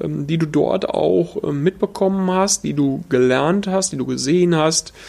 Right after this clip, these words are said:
ähm, wie entwickeln sich Mannschaften, wie kann man Mannschaften bilden, wie kann man auch aus Mannschaften, ähm, in Anführungszeichen das Minimum,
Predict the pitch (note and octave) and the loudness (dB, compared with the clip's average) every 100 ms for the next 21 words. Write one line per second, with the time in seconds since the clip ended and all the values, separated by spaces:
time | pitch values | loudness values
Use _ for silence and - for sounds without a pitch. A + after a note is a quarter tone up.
0 | - - - B2+ C3 B2+ - - D#3+ C#3+ | -20 -8 -2 -2 -2 -2 -4 0 0 0
1 | F3 E3+ E3 D#3 D#3 D3+ D3+ - D3 C#3+ | 0 0 0 0 0 0 -2 -2 -2 0
2 | C#3 C#3 D3+ D3 C#3 D3 D#3+ C#3+ - D3 | 0 -2 -2 0 0 0 0 -2 -2 -4
3 | C#3 C#3 D#3 D3+ D3 C#3 C#3+ D3 D3 C#3+ | 0 2 2 2 2 0 -2 0 0 -2
4 | - - F3 F3+ - D#3+ - D#3+ E3 - | -2 0 2 0 -2 -2 0 -2 -2 -2
5 | C#3+ - D3+ C#3+ D3 - - - - - | -6 -4 -2 -2 -4 -14 -20 -20 -10 -6
6 | C3 - - - - - - - C#3+ D#3 | -4 -4 -6 -10 -12 -12 -8 -4 -4 0
7 | D#3+ D3 - C#3+ D3+ D3+ D3 C#3+ D3 C#3 | 0 0 0 0 0 -2 -4 -4 -4 0
8 | E3+ F#3 F3 F#3 G3+ | 2 2 2 0 -4